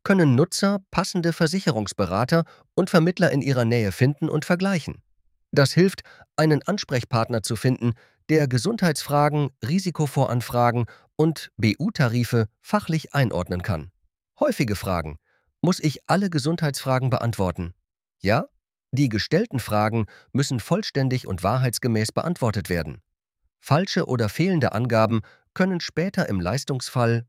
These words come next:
problematisch werden. Wie weit zurück fragen Versicherer? Das hängt vom Versicherer und von der Frage ab. Manche Fragen beziehen sich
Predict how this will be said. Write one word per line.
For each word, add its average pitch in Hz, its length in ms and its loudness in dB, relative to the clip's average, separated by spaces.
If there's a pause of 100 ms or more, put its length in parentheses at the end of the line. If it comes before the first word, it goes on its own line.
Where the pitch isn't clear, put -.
problematisch 151 760 -4
werden. 76 300 -10 (1160)
Wie 202 200 0
weit 214 180 0
zurück 143 340 -2
fragen 120 360 0
Versicherer? 95 640 -2 (500)
Das 180 200 0
hängt 208 200 -2
vom 147 180 2
Versicherer 165 600 0 (300)
und - 200 -2
von 185 180 -2
der 170 100 0
Frage 156 360 -2
ab. - 240 -8 (880)
Manche 175 300 0
Fragen 135 360 0
beziehen 160 360 -2
sich 139 240 -2